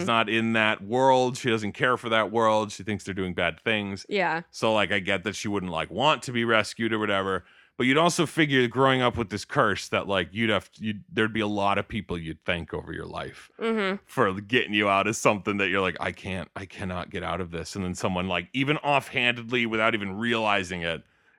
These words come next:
Speaker 2: you know what I mean? Being like,
Speaker 1: Yeah.
Speaker 2: like, "Kid, get out of here." Like, "Oh, thank God. <laughs> Now I can move." You know, like,
Speaker 1: <laughs>
Speaker 2: there must have been a billion people <laughs>
Speaker 1: Oh, yeah.
Speaker 2: that, like, saved her from something.
Speaker 1: Yeah, and sh-
Speaker 2: Uh,
Speaker 1: they have no idea.
Speaker 2: Yeah, exactly. <laughs>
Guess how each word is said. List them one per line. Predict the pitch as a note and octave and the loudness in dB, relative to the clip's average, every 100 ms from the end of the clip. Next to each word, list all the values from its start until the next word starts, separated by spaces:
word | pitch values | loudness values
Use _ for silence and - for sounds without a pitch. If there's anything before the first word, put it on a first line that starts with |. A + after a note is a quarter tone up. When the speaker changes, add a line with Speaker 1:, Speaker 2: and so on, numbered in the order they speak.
| - | 2
Speaker 2:
you | A#2+ | 4
know | A2 | 6
what | |
I | G#2 | 6
mean? | G#2 G#2+ | 4 4
Being | A2 A2 | 4 4
like, | F3+ F3 - _ | 4 2 -4 _
Speaker 1:
Yeah. | A2+ | -12
Speaker 2:
like, | G#2 | -10
"Kid, | - E3+ | -6 -4
get | D#3 | -2
out | A#2 F2+ | -2 -4
of | |
here." | F#2 D#2+ | -8 -6
Like, | F#2 - _ _ _ _ _ | -6 -6 _ _ _ _ _
"Oh, | C4 D4 - | 8 8 8
thank | - C4 F3 | 2 0 2
God. | A#3+ E3+ F3 F#3 - - G#3+ | 2 2 2 -4 -10 -8 -6
<laughs> | G#3+ C4 D4+ F#4 E4+ - | 0 2 6 6 6 4
Now | C#4+ B3 A#3+ | 8 10 10
I | |
can | A#3+ A#3+ | 8 6
move." | A3+ B3+ C4 A#3+ G#3+ E3 | 6 6 6 6 2 -2
You | A3+ B3+ A#3+ D#4 G3 E3+ | -2 -2 0 2 6 8
know, | E3 F3 F3 | 8 8 8
like, | D3 D3 C4+ - | 6 4 -4 -4
Speaker 1:
<laughs> | C4 - - | -6 -4 2
Speaker 2:
there | C3+ | 2
must | B2 A#2 - | 2 0 -2
have | A2+ | -4
been | G2 F2 | 0 0
a | |
billion | F2 G2 F2+ | 2 2 2
people | E2 C3 - | 0 0 0
<laughs> | - | -2
Speaker 1:
Oh, | - - A3 | 0 4 4
yeah. | F#3 | 6
Speaker 2:
that, | E3+ F3+ | 4 4
like, | B2 - | 2 2
saved | - - C3 B2 A#2 A2 | 0 2 4 4 2 -2
her | G#2+ G2+ | -2 0
from | A2 G2 | -2 -2
something. | G#2+ F#2+ G2 F2+ - - | -2 0 -2 -2 -6 -4
Speaker 1:
Yeah, | G3+ F3 | 0 0
and | F#3 | 0
sh- | - | -6
Speaker 2:
Uh, | - - - | -12 -12 0
Speaker 1:
they | F3+ | 2
have | F#3 E3+ | 2 0
no | F3 E3 | 0 2
idea. | E3 E3 E3 D#3+ F3 - | 2 0 -2 -4 -6 -2
Speaker 2:
Yeah, | B2 G2+ | 2 2
exactly. | A2 B2+ A2 G#2 - - - - - | 2 2 2 2 -2 -4 -8 -4 2
<laughs> | G3 | 4